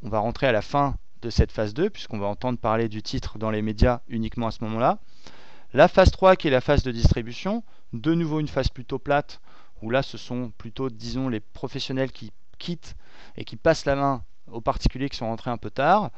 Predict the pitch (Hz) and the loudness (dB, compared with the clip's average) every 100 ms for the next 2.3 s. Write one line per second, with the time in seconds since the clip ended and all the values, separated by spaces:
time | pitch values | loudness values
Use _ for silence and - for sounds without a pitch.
0 | - - - - - 196 196 - 135 - | -10 -12 -10 -6 2 4 4 4 0 2
1 | 127 165 - 127 113 131 117 101 113 - | 2 2 2 0 0 0 -2 -2 -2 0
2 | 101 160 131 | 0 2 0